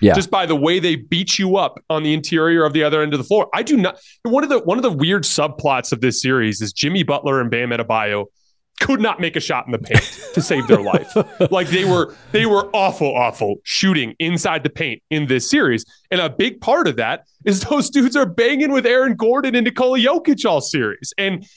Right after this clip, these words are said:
Speaker 2: and it just wears on you. And so
Speaker 1: Yes.
Speaker 2: that's a big part of their attack. And then as you go down the roster,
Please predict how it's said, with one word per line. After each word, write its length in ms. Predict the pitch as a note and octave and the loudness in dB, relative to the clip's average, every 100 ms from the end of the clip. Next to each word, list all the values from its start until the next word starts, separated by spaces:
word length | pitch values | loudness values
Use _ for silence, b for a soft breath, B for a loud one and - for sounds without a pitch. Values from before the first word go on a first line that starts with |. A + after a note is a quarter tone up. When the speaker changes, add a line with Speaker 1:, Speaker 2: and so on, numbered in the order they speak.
| B | B
Speaker 2:
and 120 | G3+ | 0
it 120 | G#3 | 0
just 200 | G#3 G3+ | 0 -4
wears 600 | C3 A2 E3 F3+ E3+ B2 | -4 -2 0 2 2 2
on 260 | C3+ A#2 A2 | 0 0 0
you. 160 | A2 A2 | 0 2
And 160 | C3+ | 6
so 120 | A2 | 6
Speaker 1:
Yes. 260 | A2+ G#2 D2+ | 8 6 4
Speaker 2:
that's 220 | G#3 - - | 0 -2 -2
a 80 | |
big 220 | C#3+ G#3 G3+ | 0 -2 -2
part 200 | F3 D3+ | -2 0
of 60 | |
their 140 | F3+ E3 | 0 0
attack. 340 | - G3+ F#3 | -2 -6 -4
And 140 | F3+ F3+ | -4 -2
then 160 | F3 F#3+ | -2 -2
as 200 | F3+ F3+ | -4 -4
you 80 | |
go 220 | D3+ F#3+ - | -2 0 2
down 280 | F3+ F3 | 0 0
the 100 | D3+ | 0
roster, 540 | C3+ E3 G3 - C#3+ | 0 0 0 0 -2